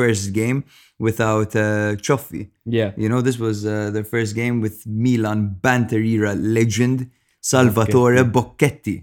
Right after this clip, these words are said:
Speaker 1: at
Speaker 2: Yeah.
Speaker 1: the helm, who was still playing last season.
Speaker 2: That's, uh,
Speaker 1: Like, isn't that crazy how they went for him? Like, is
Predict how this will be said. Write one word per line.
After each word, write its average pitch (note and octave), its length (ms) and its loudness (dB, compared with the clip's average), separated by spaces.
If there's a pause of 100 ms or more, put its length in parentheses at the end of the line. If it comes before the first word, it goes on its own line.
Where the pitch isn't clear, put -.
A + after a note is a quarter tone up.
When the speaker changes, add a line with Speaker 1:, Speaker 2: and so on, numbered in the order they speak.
Speaker 1:
at G#2 80 -4
Speaker 2:
Yeah. G2+ 80 -6
Speaker 1:
the G#2+ 80 -4
helm, G#2+ 240 -6 (300)
who E3 120 12 (200)
was C#3 120 4 (260)
still E3 240 4 (140)
playing C#3+ 300 4
last G2+ 360 -4
season. F2+ 260 -8 (200)
Speaker 2:
That's, B2 300 -8
uh, A#2+ 100 -6
Speaker 1:
Like, C3 180 4
isn't E3+ 120 4
that B2+ 180 -2
crazy C3+ 380 4
how A2 160 -2
they G#2 100 0
went G#2 160 -2
for G#2+ 140 -6
him? B2 180 0
Like, A2 240 -2
is B2+ 160 -2